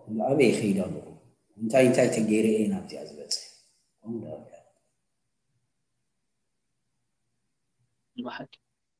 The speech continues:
Speaker 1: ስለዚ፣ አ፣ ሜሮና ኣነ ከም ናተይ ይቶ-
Speaker 2: ያ፣ እ፣ ብጣዕሚ ፅቡቅ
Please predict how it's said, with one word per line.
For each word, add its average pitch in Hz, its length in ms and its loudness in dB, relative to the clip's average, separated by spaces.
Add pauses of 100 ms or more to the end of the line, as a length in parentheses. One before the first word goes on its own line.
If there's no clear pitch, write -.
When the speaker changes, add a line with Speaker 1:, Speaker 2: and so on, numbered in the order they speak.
(1000)
Speaker 1:
ስለዚ፣ 123 380 -2 (420)
አ፣ 110 100 -18 (320)
ሜሮና 110 400 -12 (100)
ኣነ 113 160 0 (280)
ከም 98 200 -16 (160)
ናተይ - 380 -18 (520)
ይቶ- - 340 -14
Speaker 2:
ያ፣ 185 100 10 (720)
እ፣ 196 120 12 (840)
ብጣዕሚ 294 340 12 (140)
ፅቡቅ 269 280 12